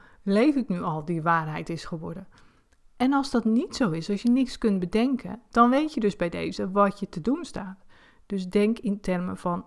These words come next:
uitkomst. Wat wil je dat de uitkomst van jouw dag is, van jouw week, van jouw maand, van jouw jaar? En ga dat formuleren en daarmee aan de slag. Ik wens je heel veel succes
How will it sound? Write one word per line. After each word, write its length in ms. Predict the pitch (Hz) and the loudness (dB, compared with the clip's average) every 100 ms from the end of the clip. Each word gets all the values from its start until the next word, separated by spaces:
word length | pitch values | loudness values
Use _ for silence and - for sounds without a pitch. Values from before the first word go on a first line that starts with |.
| _ | _
uitkomst. 720 | - 190 196 - 175 196 - | 2 2 2 -4 -10 -10 -10
Wat 340 | 180 208 233 233 | 2 4 4 4
wil 180 | 220 | 4
je 160 | 208 208 | 6 2
dat 200 | 185 180 | -4 -6
de 60 | 196 | -2
uitkomst 680 | 196 180 - 180 175 - - - - | -2 -2 -4 -6 -6 -10 -16 -20 -8
van 160 | - 180 | 0 2
jouw 140 | 175 | 2
dag 260 | 175 170 - | 2 -2 -4
is, 300 | 175 170 - - - | -8 -10 -16 -20 -6
van 160 | 185 180 | -2 2
jouw 160 | 170 | 0
week, 360 | 160 165 165 - - - | 0 -2 -4 -10 -20 -6
van 160 | 180 | -4
jouw 160 | 170 165 | -2 -2
maand, 420 | 160 156 175 - _ | -2 -4 -8 -14 _
van 260 | _ 180 165 | _ -8 -6
jouw 160 | 156 156 | -6 -4
jaar? 460 | 160 160 175 - - - | -4 -4 -8 -16 -20 -10
En 160 | 175 | -8
ga 160 | - 165 | -6 -4
dat 260 | 175 175 | -4 -4
formuleren 600 | - 170 170 160 156 160 - | -4 -4 -4 -4 -4 -8 -8
en 100 | 170 | -4
daarmee 320 | 160 160 160 | -2 -2 -4
aan 140 | 156 170 | -8 -10
de 60 | |
slag. 440 | - 180 170 - - _ _ - _ _ - | -8 -8 -8 -14 -20 _ _ -20 _ _ -18
Ik 160 | - 202 | -8 -2
wens 240 | 190 180 | 0 0
je 60 | 180 | -2
heel 140 | 175 | -4
veel 300 | 165 165 170 160 | -4 -6 -6 -10
succes 640 | - 175 - 180 - | -8 -8 -8 -10 -10